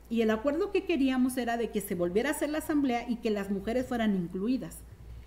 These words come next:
Y que si no querían, por lo menos una disculpa pública de parte de todos los que ofendieron a las mujeres. Ni una cosa, ni otra cosa,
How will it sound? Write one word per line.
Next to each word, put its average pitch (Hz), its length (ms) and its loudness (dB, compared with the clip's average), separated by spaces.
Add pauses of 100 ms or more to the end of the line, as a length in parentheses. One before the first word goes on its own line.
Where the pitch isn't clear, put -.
(420)
Y 226 100 -2
que 269 160 2
si 262 140 6
no 302 220 6
querían, 359 460 6
por 254 180 6
lo 254 140 6
menos 302 480 6 (180)
una 294 360 4
disculpa 247 680 0
pública 294 500 0
de 202 100 0
parte 254 480 0
de 202 120 0
todos 233 280 -4
los 208 140 -4
que - 80 -8
ofendieron 196 500 -2
a 170 40 0
las 160 200 -4
mujeres. 160 360 -8 (1000)
Ni 226 220 8
una 330 240 4
cosa, 349 280 -2 (540)
ni 196 440 2
otra 226 340 0
cosa, 185 380 -6